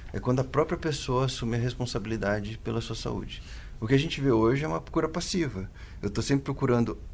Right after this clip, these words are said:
alguém, algum remédio, algum colchão, algo que vai me curar. E eu continuo sendo a mesma pessoa. Então, enquanto eu ficar procurando uma, alguma cura externa, a, é, a lição ainda não foi aprendida. Porque, na verdade, a doença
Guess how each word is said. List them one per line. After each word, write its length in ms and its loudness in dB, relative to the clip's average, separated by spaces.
alguém, 560 4
algum 220 0
remédio, 640 2
algum 160 0
colchão, 760 -2
algo 460 6
que 160 -2
vai 220 4
me 120 2
curar. 460 2
E 60 4
eu 80 6
continuo 360 0
sendo 200 2
a 20 4
mesma 220 2
pessoa. 500 -6
Então, 260 4
enquanto 380 2
eu 60 -2
ficar 180 -4
procurando 520 0
uma, 120 0
alguma 320 2
cura 280 -2
externa, 680 0
a, 220 -2
é, 220 8
a 100 6
lição 320 2
ainda 140 2
não 80 0
foi 160 2
aprendida. 580 -2
Porque, 320 -4
na 140 2
verdade, 520 2
a 120 2
doença 800 2